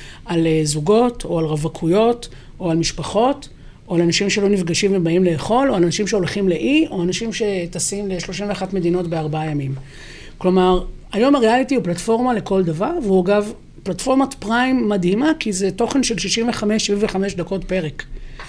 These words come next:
כלומר, זה מלא תוכן, אה, ויש הרבה סיפורים שאפשר לספר. אז אני, אני מראש מנקה את ההתנשאות על ריאליטי, אתה מבין?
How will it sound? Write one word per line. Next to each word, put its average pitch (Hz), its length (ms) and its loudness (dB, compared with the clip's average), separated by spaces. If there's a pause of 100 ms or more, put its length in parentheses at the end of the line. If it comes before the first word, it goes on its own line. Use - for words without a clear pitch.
(220)
כלומר, 175 400 2
זה 165 180 0
מלא 185 540 4
תוכן, 262 420 2 (720)
אה, 180 180 4
ויש 233 200 2
הרבה 226 180 4
סיפורים 214 380 0
שאפשר 175 380 -2
לספר. 151 580 -4
אז 160 200 -4
אני, 175 340 4 (500)
אני 185 120 2
מראש 208 320 2
מנקה 247 340 2
את 233 120 0
ההתנשאות 185 680 -2
על 175 100 -4
ריאליטי, 147 440 -6
אתה 156 100 -4
מבין? 196 300 0